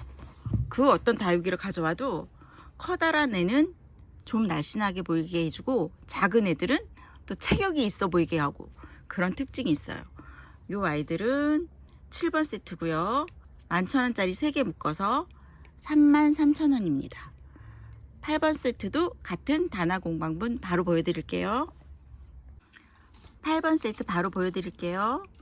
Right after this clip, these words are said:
앞에 아이들은 노란 빛으로 맞췄다면 요 아이들은 약간 붉은 계열, 핑크 계열로 맞췄는데요. 뭐 꽃 설명은 더 드릴 게 없어요. 아주 예쁘죠? 이거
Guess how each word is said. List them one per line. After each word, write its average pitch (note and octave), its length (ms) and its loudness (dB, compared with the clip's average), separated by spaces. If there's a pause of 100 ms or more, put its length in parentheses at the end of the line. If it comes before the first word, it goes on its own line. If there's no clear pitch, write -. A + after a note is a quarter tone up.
(320)
앞에 - 260 0
아이들은 A#3 500 0
노란 G3+ 320 2
빛으로 G#3+ 320 -4
맞췄다면 F3+ 800 -2
요 D#3+ 100 0
아이들은 F3 400 -2
약간 G#3 640 -2 (580)
붉은 F#3+ 340 -4
계열, F3+ 220 0
핑크 C#4+ 320 -2
계열로 A3 260 -2
맞췄는데요. E3+ 760 -2 (160)
뭐 C#4 440 -2 (640)
꽃 D#4 120 -2
설명은 C4 520 4
더 A3 160 -2
드릴 A3+ 220 -4
게 - 100 -4
없어요. F#3+ 640 -4 (1400)
아주 F#3 320 -4
예쁘죠? G#3+ 380 -4
이거 D#3 260 -6